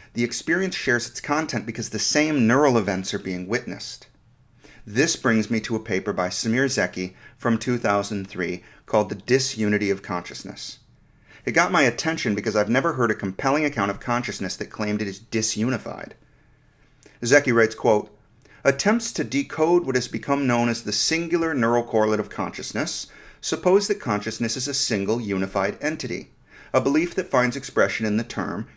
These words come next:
unity of consciousness. Here I propose that the quest for the N C C will remain elusive until we acknowledge that consciousness is not a unity, and that there are instead many consciousnesses that are distributed in time and space.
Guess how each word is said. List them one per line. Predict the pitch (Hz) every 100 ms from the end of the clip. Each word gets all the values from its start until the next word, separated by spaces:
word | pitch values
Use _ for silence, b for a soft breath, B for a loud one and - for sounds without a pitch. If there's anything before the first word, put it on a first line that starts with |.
| b
unity | - 110 98 92 92
of | 95
consciousness. | 147 156 - 104 90 87 - - B B B B
Here | 208 208 185
I | 170
propose | 185 - 113 98 104
that | 107
the | -
quest | - - - -
for | -
the | 160 123
N | 123 135
C | - 135
C | 131 110 92
will | 98 101
remain | 101 107 143
elusive | 165 170 175 190 190 B B B
until | 139 180 180
we |
acknowledge | 180 113 104 98 104 -
that | -
consciousness | 120 101 110 - 110
is | 107 101
not | 101 151
a | 147
unity, | 95 87 - - - B B B
and | 110 123
that | 127
there | 131
are | 139 160
instead | 170 - 123 113
many | 110 117 160
consciousnesses | - 175 175 139 120 95 - - - - B B B
that | 117
are |
distributed | 107 104 - 123 151 151
in | 156
time | 147 120 120
and | 120
space. | - - - - - -